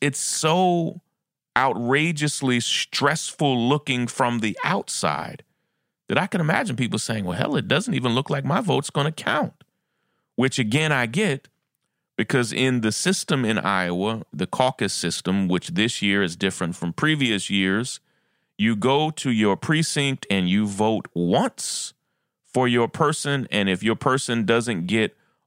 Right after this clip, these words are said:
over fifteen percent, you get to vote for somebody else. If your person got over fifteen percent, you're stuck with the candidate you voted for the first time. They then hold a second vote.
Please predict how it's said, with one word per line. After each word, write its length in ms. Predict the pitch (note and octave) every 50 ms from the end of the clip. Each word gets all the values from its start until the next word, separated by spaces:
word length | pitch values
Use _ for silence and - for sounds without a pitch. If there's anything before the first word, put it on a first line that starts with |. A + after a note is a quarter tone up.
| _ _
over 380 | A#2 B2+ C#3+ C#3 B2 B2 A#2+ A2+
fifteen 560 | - - A#2+ A2 - - - A#2 G#2 G2 F#2
percent, 520 | - F2 - - - D3 C#3+ C#3+ C3 -
you 160 | - G2+ G2+
get 280 | F#2 F2 G2 - - -
to 80 | - E2+
vote 280 | E2+ G2+ F#2+ - -
for 120 | - E2 E2
somebody 520 | - - F2+ E2+ F2 E2 D#2+ E2 E2+ G2+
else. 380 | A#2+ C3+ B2+ C3 - - - - _ _ _ _ _ _ _
If 80 | _ -
your 80 | F2+
person 400 | - - A2+ G#2 - - F#2 F2
got 240 | - - F2 - - - A2
over 320 | A#2+ C#3 C#3+ C#3 C3+ C3+
fifteen 420 | - - C3 B2 - - C3+ B2 A#2
percent, 460 | - G#2+ - - - A#2 A2 - -
you're 120 | E2 D#2
stuck 440 | - - - - A2 G#2+ A2+ - -
with 160 | G#2+ F#2+ -
the 80 | - F2+
candidate 500 | - - G#2 G2 F#2+ F2 E2 F2 A#1+ B1
you 100 | E2 E2+
voted 280 | D#2+ F#2 F2 D2+ -
for 160 | - D2+ D2 C#2 - _ _ _ _ _ _ _ _
the 80 | - -
first 280 | - C#3 C#3 C3+ -
time. 420 | - D3 B2+ B2+ B2+ B2 A#2 A#2+ - _ _ _ _ _
They 120 | - F2+ F#2
then 200 | E2+ G2+ G2 F#2
hold 240 | G#2+ G#2 G#2+ G#2+ F2
a 80 | D#2
second 460 | - - - C3+ D#3 - D3+ A#2 G#2+
vote. 260 | A#2 B2 B2 A#2+ -